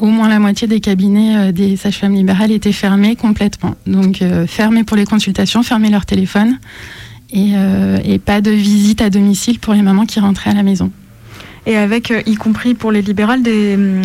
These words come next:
Speaker 2: des, des influences, euh, sur les hôpitaux. En fait, les hôpitaux étaient quand même
Speaker 1: Oui.
Speaker 2: bien impactés, y compris par la grève des libérales. Enfin,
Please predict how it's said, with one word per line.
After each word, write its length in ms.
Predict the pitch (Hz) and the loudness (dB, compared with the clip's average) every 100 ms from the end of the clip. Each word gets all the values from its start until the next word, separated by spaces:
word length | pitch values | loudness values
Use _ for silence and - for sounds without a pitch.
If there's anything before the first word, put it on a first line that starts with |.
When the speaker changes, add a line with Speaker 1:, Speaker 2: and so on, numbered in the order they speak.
| 190 - | -4 -6
Speaker 2:
des, 680 | 196 190 196 190 185 185 180 - - - - | -4 -2 0 0 0 -2 -4 -8 -14 -12 -4
des 180 | 202 202 | 0 2
influences, 580 | 208 - 226 226 226 - | 0 -2 -2 0 -2 -2
euh, 180 | 202 196 | 0 -2
sur 320 | - - 240 | -2 -2 0
les 240 | 233 208 | 0 0
hôpitaux. 400 | 220 - 208 254 | -4 -6 -4 -2
En 100 | 254 | 0
fait, 260 | 214 220 214 | 0 -4 -2
les 160 | 202 | -4
hôpitaux 300 | 196 185 233 | -4 -4 -2
étaient 160 | 226 214 | 0 0
quand 120 | 208 | -2
même 100 | 208 | 0
Speaker 1:
Oui. 60 | 233 | 2
Speaker 2:
bien 180 | 226 226 | 2 0
impactés, 500 | 214 214 208 247 240 | 0 -2 -2 -4 -2
y 60 | 226 | -4
compris 340 | - 214 240 | -2 -2 -2
par 160 | 226 214 | 0 0
la 100 | 202 | 0
grève 220 | 208 220 | 0 0
des 120 | 208 | 0
libérales. 380 | 202 202 202 226 | -2 0 0 0
Enfin, 220 | 226 202 | 0 -2